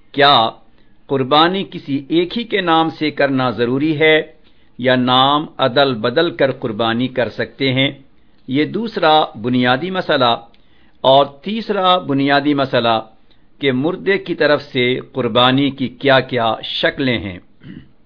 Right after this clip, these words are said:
چوتھا مسئلہ، عقیقہ کے فضائل اور اس کے چند مسائل۔ عقیقہ کے فضائل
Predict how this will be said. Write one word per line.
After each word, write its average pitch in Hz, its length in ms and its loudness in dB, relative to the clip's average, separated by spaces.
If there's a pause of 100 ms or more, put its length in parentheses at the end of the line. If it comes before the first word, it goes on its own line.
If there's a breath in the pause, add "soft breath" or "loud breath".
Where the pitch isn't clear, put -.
(920 soft breath)
چوتھا 151 460 4
مسئلہ، 156 460 4 (560 soft breath)
عقیقہ 151 520 -2
کے 131 220 -2
فضائل 135 720 2 (240)
اور 120 300 2
اس - 280 -10
کے 113 220 -2
چند 156 560 -2
مسائل۔ 113 1040 -2 (480)
عقیقہ 180 500 -4
کے 127 180 -2
فضائل 117 640 2